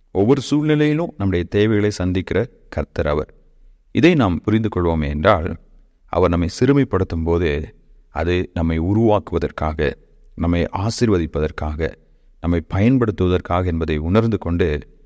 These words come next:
நாம் கடவுள் மீது குறை கூறுகிறவர்களாக இருக்க மாட்டோம். மாறாக அந்த சிறுமையின் மத்தியிலே கர்த்தரை பற்றி கொள்கிறவர்களாக இருப்போம். அப்போஸ்தலனாகிய பவுல் சொல்வது போல, "வாழ்ந்திருக்கவும் எனக்கு தெரியும், தாழ்ந்திருக்கவும் எனக்கு தெரியும்."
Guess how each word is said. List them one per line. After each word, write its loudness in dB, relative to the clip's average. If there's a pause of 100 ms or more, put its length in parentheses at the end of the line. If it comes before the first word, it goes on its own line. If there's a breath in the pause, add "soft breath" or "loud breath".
(200)
நாம் -4
கடவுள் 4
மீது 0
குறை 2
கூறுகிறவர்களாக 0
இருக்க -6
மாட்டோம். -4 (340)
மாறாக 4
அந்த 0
சிறுமையின் 0
மத்தியிலே -4 (320)
கர்த்தரை 0
பற்றி -2
கொள்கிறவர்களாக -2
இருப்போம். -6 (380)
அப்போஸ்தலனாகிய -2
பவுல் -2
சொல்வது -2
போல, 0 (460)
"வாழ்ந்திருக்கவும் 2
எனக்கு -2
தெரியும், -4 (480)
தாழ்ந்திருக்கவும் 0
எனக்கு -6
தெரியும்." -4